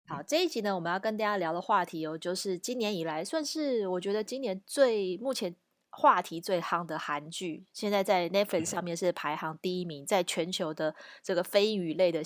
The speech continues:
Speaker 1: 影集里面也是排名第一，那就是《僵尸校园》。
Speaker 2: 嗯。
Speaker 1: 其实僵尸片呢，
Speaker 2: 嗯。
Speaker 1: 我刚跟索尼克聊，其实台-，韩国真的是最近几年很爱拍僵尸片。
Speaker 2: 对，
Speaker 1: 可是这，
Speaker 2: 丧尸片。
Speaker 1: 这一，对，对，对，那这一，这一出我，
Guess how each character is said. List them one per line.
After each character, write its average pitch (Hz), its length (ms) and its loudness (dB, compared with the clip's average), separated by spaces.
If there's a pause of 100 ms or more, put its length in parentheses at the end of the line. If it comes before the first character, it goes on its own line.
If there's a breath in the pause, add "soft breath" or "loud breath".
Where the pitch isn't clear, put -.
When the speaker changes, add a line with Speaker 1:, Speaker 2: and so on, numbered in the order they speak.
(220)
Speaker 1:
影 156 240 -8
集 156 240 -6
里 147 100 -6
面 170 240 -4
也 139 80 -2
是 190 160 -2
排 170 160 -6
名 147 160 -8
第 165 140 -6
一， 151 260 -8 (260 loud breath)
那 175 100 0
就 170 160 -6
是 165 320 -2
《僵 220 340 2
尸 190 340 0
校 175 360 2
园》。 151 280 -4
Speaker 2:
嗯。 165 60 -14 (340 loud breath)
Speaker 1:
其 254 160 0
实 269 140 2
僵 302 260 0
尸 269 220 0
片 233 260 4
呢， 170 100 -2
Speaker 2:
嗯。 160 40 -2
Speaker 1:
我 160 80 -2
刚 202 180 0
跟 202 160 4
索 180 140 -2
尼 160 100 -8
克 196 140 4
聊， 156 160 4
其 190 140 0
实 220 160 4
台-， - 300 4
韩 202 220 2
国 208 160 4
真 220 140 0
的 180 80 2
是 190 300 -4
最 196 200 4
近 180 460 -4
几 160 180 -2
年 147 160 -4
很 175 180 0
爱 190 220 6
拍 151 360 0 (400 loud breath)
僵 160 200 4
尸 147 220 -2
片。 - 260 -4 (120)
Speaker 2:
对， 117 160 6
Speaker 1:
可 113 40 10
是 113 200 10
这， - 100 12
Speaker 2:
丧 - 240 12
尸 113 280 10
片。 - 360 4
Speaker 1:
这 359 120 6
一， - 20 6
对， 320 160 12
对， - 0 -
对， 277 240 12
那 359 120 10
这 320 280 6
一， 330 40 4 (120)
这 370 140 6
一 - 20 6
出 359 200 4
我， 233 140 8